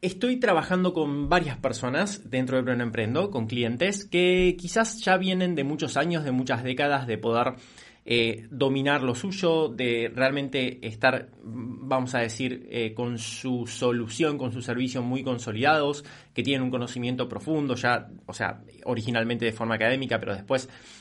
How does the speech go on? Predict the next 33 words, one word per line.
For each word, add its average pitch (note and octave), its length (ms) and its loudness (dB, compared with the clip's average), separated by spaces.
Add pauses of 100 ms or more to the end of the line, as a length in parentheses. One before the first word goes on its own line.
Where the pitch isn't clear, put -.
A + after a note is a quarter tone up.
(120)
de, A#2 340 -4
de A2+ 120 0
forma, A#2+ 720 0
em, G2+ 360 -4 (760)
eh, A2 240 0
co-, - 160 -2
eh, A2 120 -10 (160)
nada, A2+ 260 2
experiencial A2 640 2
con, G#2 240 -2
con G#2+ 160 -4
sus G#2+ 140 -10
clientes, B2 340 -2
pacientes, B2 460 -6
alumnos, C3+ 340 -4 (240)
han F3 140 2
desarrollado, C#3 840 4
¿no? C3 160 0
Como A#2+ 300 0
su, G#2 420 -4 (240)
su - 160 -6
servicio, C#3 720 0
su, A#2 300 -6
su A#2+ 160 -6
manera A#2+ 280 0
de B2 60 2
ver A2+ 140 2
las G#2+ 160 -4
cosas, C3 340 -2
definitivamente C#3 640 -2
están C3+ 240 -4
muy C3+ 180 0
avanzados. F#2+ 640 -2